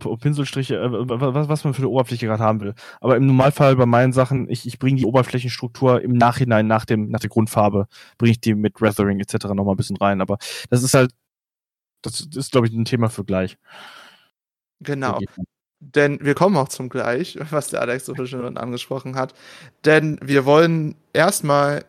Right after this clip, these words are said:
Speaker 2: über die Materialien reden, die wir so benutzen. Also Form ist ja schon gefallen. Ich weiß, dass Alex deutlich mehr als nur Form benutzt,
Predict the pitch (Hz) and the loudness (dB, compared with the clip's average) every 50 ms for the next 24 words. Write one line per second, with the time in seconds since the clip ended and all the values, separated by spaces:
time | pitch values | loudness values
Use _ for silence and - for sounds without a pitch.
0 | _ _ _ 147 151 156 139 139 135 131 131 131 - - _ - 123 123 123 135 | _ _ _ -6 -4 0 2 4 4 4 4 0 -2 -6 _ -12 -8 -4 -2 -2
1 | 127 - - 139 131 135 131 135 151 156 135 123 117 120 117 120 123 120 123 113 | -2 -2 -4 0 2 4 4 4 4 2 -2 -2 -2 -2 -2 -2 -4 -4 -4 -2
2 | 120 120 120 120 113 127 120 117 123 117 123 117 - - 117 127 131 131 - - | -2 -2 -2 -2 -4 -6 -6 -6 -4 -6 -6 -8 -6 -6 -4 -4 -4 -6 0 4
3 | 160 147 151 160 156 151 151 139 - 139 135 131 127 - - - 120 120 131 147 | 4 4 4 4 0 -2 -2 -4 -4 -4 -6 -6 -6 -4 0 2 2 2 2 0
4 | 165 - - - - - - - _ - - - 147 147 147 - 151 - - - | -4 -8 -10 -18 -20 -20 -20 -8 _ -6 0 2 2 2 4 2 -2 -2 0 0
5 | 123 131 139 135 - - - - 143 143 147 147 139 - - 147 139 131 131 - | 2 2 2 0 0 -6 -4 0 2 2 2 2 -4 -6 -4 0 0 0 0 0
6 | - 151 156 170 160 165 - 151 143 143 135 127 135 131 135 143 156 156 - - | -2 2 2 2 2 2 2 2 2 2 2 0 -4 -4 -2 -4 -4 -4 -6 -10
7 | - - | -12 -16